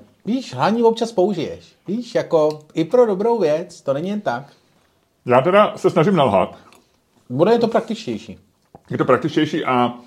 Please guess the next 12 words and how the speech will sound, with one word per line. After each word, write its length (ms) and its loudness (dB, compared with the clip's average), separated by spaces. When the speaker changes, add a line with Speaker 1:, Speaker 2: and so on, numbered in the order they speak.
Speaker 2:
já 100 4
to 100 0
nemám 260 0
rád. 380 0
Ehm, 180 -8
znám 380 2
nějaký 320 4
lidi, 320 4
kteří 240 2
jsou 160 -2
notorický 600 4
lháři 540 0